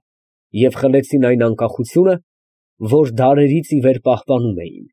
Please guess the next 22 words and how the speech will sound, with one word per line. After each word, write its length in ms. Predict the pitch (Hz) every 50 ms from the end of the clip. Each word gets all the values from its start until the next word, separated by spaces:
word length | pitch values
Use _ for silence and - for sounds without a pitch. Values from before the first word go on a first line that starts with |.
| _ _ _ _ _ _ _ _ _ _ _ _ _ _ _ _ _ _ _ _ _ -
Ինչ 260 | 208 220 208 165 147 -
փույթ 320 | - - - 139 131 123 - -
նրանց, 400 | 120 117 110 113 110 107 - -
թե 100 | - 123
Հայաստանի 680 | 107 104 117 120 120 117 110 - - 131 117 123 131 143 151 - -
ինքնուրույնությունը 1000 | 165 160 151 - - 160 147 147 151 151 139 139 139 131 - - 151 139 127 117
պիտի 300 | - 127 131 127 123 110
խախտվեր, 640 | - - 113 107 - - - 117 101 101 85 - - - _ _ _ _ _ _ _ _ _ _ _ _ _ _ _ _ -
թե 80 | - 147 135
դարերից 520 | 120 143 143 151 156 156 143 165 156 -
ի 100 | 170 156
վեր 180 | 123 139 147 143
սուրբ 340 | - - 160 156 123 - 151
ավանդը 400 | 135 120 139 143 135 131 139 131
պիտի 280 | - 147 135 - 143 -
խորտակվեր, 640 | - 139 139 120 - 151 135 - - 147 127 110 - - _ _ _ _ _ _ _ _ _ _ _ _ _ _ _
կամ 220 | - 123 123 127 123
մեր 240 | 131 135 131 117 113
նախնյաց 540 | 127 131 127 - - 160 156 143 131 - 143
արյունով 460 | 131 131 131 143 143 139 143 143 117 -
պահպանած 640 | - 139 131 - - - 143 131 123 127 131 - -
երկիրը 580 | - 117 127 131 127 - - 156 135 147 143